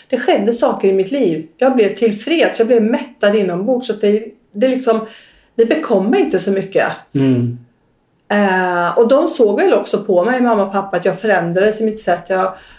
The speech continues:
Speaker 1: hade liksom varit ganska uppkäftig innan, haft ett ganska stökig vokabulär och varit elak, liksom. Men hela jag förändrades. Jag såg verkligen en förändring i mitt liv.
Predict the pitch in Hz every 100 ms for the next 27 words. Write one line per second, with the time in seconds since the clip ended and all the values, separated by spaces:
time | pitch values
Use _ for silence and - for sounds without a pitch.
0 | - _ _ - 202 202 196 202 196 -
1 | 208 202 175 170 165 - 214 208 - -
2 | 196 175 - 202 196 190 180 180 185 180
3 | - 175 190 185 175 180 175 165 170 165
4 | - - _ - - 202 190 - 190 190
5 | 196 190 185 180 190 185 175 170 170 160
6 | 156 185 - - - _ _ - - 262
7 | 269 170 247 - 185 190 208 214 208 240
8 | 226 226 240 359 - 247 269 392 254 156
9 | - - 214 320 349 349 240 202 196 202
10 | 254 311 208 185 180 185 254 330 151